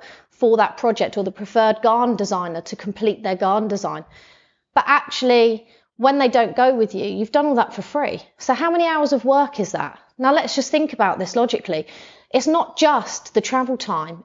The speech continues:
It's not just the time you spend with the client. It's also the time sourcing the prices, sourcing products, sourcing, um, information for them if they've asked for different requests, et cetera.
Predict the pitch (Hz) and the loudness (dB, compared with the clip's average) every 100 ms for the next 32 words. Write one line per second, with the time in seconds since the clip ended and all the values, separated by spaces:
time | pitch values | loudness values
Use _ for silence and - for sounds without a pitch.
0 | 247 233 285 294 240 285 254 247 - 247 | -2 0 0 -2 0 2 0 -2 -6 -2
1 | 254 247 226 - - 247 247 214 240 233 | 0 0 0 -2 2 2 2 2 2 0
2 | 208 - 247 240 180 - - - - 294 | -2 -6 -4 -2 -2 -8 -20 -14 -6 2
3 | 381 381 349 277 285 294 302 285 254 - | 2 2 2 2 0 -2 0 2 2 -2
4 | - - 302 294 269 285 254 240 - - | -8 -2 2 2 0 0 0 0 -4 -20
5 | _ _ 208 - 247 240 247 - 349 339 | _ _ -6 -2 0 0 0 -2 -2 -4
6 | - - _ _ - - 262 247 240 202 | -12 -20 _ _ -16 2 2 4 0 -4
7 | - 220 254 330 - - - - _ - | 0 0 2 0 -6 -18 -18 -20 _ -20
8 | - 285 254 247 262 240 233 220 - 208 | 0 2 2 2 2 2 2 0 -4 0
9 | 196 190 196 247 240 262 262 285 285 277 | 2 2 0 -2 -2 2 4 2 2 -2
10 | 277 311 294 302 320 254 226 214 - 220 | 0 2 2 2 0 -2 -2 -2 2 2
11 | 214 214 202 202 - - - 233 220 - | 2 -2 -8 -10 -12 -20 -4 -4 -2 -8
12 | - - - - 277 | -8 -4 -4 0 0